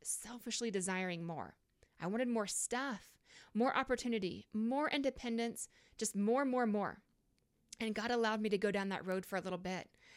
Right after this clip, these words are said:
I had a lot of what I desired, and I wish I could tell you that it solved all my problems, but as you can imagine, it just didn't. With these selfish desires came a nearly insatiable appetite for more.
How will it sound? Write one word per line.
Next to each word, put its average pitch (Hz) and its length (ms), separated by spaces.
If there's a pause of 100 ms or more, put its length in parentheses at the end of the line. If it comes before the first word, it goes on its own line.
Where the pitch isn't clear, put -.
(160)
I 196 60
had 240 140
a 240 60
lot 226 180
of 233 80
what 240 120
I 233 80
desired, 196 640
and 220 100
I 220 60
wish 254 240
I 330 60
could 330 140
tell 240 220
you 240 160
that 233 100
it - 100
solved 240 340
all 220 120
my 220 160
problems, 214 480
but 196 260
as 240 100
you 302 80
can 320 100
imagine, 214 480
it 202 100
just 190 260
didn't. - 380 (640)
With 269 240
these 302 200
selfish 233 420
desires 190 600
came - 280
a 208 80
nearly 233 760
insatiable 208 800
appetite 180 580
for - 180
more. 180 360